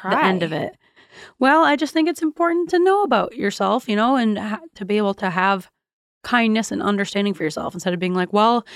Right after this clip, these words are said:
Speaker 2: and that's a big thing people talk about. We're always using this, "Well, I used to be able to do it. I used to be able to make myself do it, so I should still be able to do it."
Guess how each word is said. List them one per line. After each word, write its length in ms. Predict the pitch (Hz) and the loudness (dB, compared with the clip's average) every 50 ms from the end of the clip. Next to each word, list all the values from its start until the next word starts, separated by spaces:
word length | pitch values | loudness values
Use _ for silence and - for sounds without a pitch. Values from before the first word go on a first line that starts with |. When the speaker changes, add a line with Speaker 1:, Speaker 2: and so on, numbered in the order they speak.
| - - - | -20 -12 -4
Speaker 2:
and 80 | - 233 | 0 0
that's 160 | 269 294 - | 0 0 0
a 60 | 285 | 0
big 160 | 220 262 277 | 0 0 2
thing 140 | - 277 247 | 2 0 0
people 180 | 226 247 240 226 | 0 -2 -4 -4
talk 240 | - 262 254 269 - | 0 0 0 0 0
about. 300 | 240 185 156 143 - _ _ _ _ _ _ _ | 0 0 0 -2 -4 _ _ _ _ _ _ _
We're 100 | 196 - | -2 2
always 320 | - 220 233 240 247 208 | 2 4 4 4 2 2
using 240 | 214 226 208 233 226 | 0 0 0 2 0
this, 160 | 220 214 - | 0 0 -2
"Well, 300 | - 202 226 240 247 262 | 0 2 4 4 4 4
I 100 | 240 214 | 4 2
used 320 | 214 208 208 277 320 - - | 2 4 4 2 2 2 0
to 60 | 247 | -2
be 100 | 175 190 | 0 0
able 160 | 170 165 165 | 0 0 -2
to 140 | - - - | -4 -8 -6
do 140 | - 175 185 | -2 0 2
it. 120 | 208 214 | 2 2
I 60 | - | 2
used 320 | 214 208 190 247 285 - - | 0 0 2 0 0 0 -2
to 80 | 269 | -2
be 80 | 202 220 | 0 0
able 120 | 196 180 | 0 0
to 100 | - - | -2 -2
make 140 | 185 175 175 | -2 -2 -2
myself 320 | - 165 165 175 170 - _ | -2 -4 -4 -4 -6 -6 _
do 120 | 180 180 | -2 -2
it, 120 | 190 185 | -2 -2
so 160 | - - 202 196 | -2 -2 0 0
I 80 | 196 | 0
should 280 | 185 - - 202 196 180 | 0 -2 -4 -4 -6 -6
still 240 | - - - 196 185 | -6 -2 -2 0 0
be 120 | 180 180 | 0 -2
able 140 | 180 170 160 | -2 -4 -6
to 140 | - 170 160 | -12 -8 -4
do 140 | 170 165 | -2 -2
it." 120 | 147 - | -2 -4